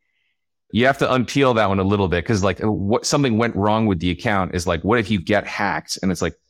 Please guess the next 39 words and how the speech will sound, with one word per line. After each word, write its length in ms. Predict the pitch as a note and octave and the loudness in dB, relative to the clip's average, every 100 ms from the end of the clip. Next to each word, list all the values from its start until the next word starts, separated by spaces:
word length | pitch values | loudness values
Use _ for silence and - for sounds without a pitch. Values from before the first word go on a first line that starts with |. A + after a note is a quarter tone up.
| _ - | _ -4
well, 100 | G2+ | 0
getting 220 | E3 D3 | 0 0
hacked 520 | - - C#3 A2+ - | -4 -2 -2 -2 -4
isn't 220 | A2+ A2 | -2 -2
actually, 320 | G2 G2 F#2+ F2 | -2 -2 -2 -2
like, 140 | E2 | -2
a 100 | E2 | -4
specific 600 | - - - G2 - D#2 | -6 -4 -2 -2 -4 -8
thing. 420 | - E2 E2+ C3 - _ _ - | -6 -4 -2 -6 -10 _ _ -2
You 100 | G#2 | 0
know 60 | |
what 80 | F#2+ | 2
I 40 | F2 | 2
mean? 220 | F2+ G2+ | 0 0
Like, 220 | E2+ - _ | -4 -8 _
someone 320 | - B2+ C3 | -2 0 0
can 180 | A2 G#2 | 0 0
gain 240 | G2 A2+ G#2 | 0 0 0
access 480 | G#2+ A#2 - F#2 - | 0 0 -2 -2 0
to 100 | F#2+ | 0
your 100 | E2 | 0
production 480 | G2+ G2 - E2+ | 0 -2 0 -2
database. 640 | D#2+ G#2+ A2+ D2+ E2 - - | 0 0 0 -2 -2 -4 -2
That's 240 | G2 C#3+ | -4 0
a 60 | G#2+ | 0
real 220 | E2+ D2+ | 0 0
thing. 360 | - D2+ D#2 - _ _ _ - | -2 -4 -4 -6 _ _ _ -8
Like, 180 | F2 - | -6 -2
someone 320 | A2 G#2+ G2+ | 0 2 0
can 140 | G2 | -2
bring 180 | F2 F#2 | -2 -2
your 80 | D#2+ | -2
systems 380 | - C3 C3+ F2+ | -4 -4 -2 -2
offline. 440 | D#2 D#2+ E2 A2 | -2 -2 -2 0
That's 140 | F#2 G2 | 0 0
also 240 | B2 G2+ | 0 0
a 60 | D#2 | 0
real 220 | D#2+ D2+ | 0 -2
thing. 360 | D#2 D2 F2+ | -2 -2 -4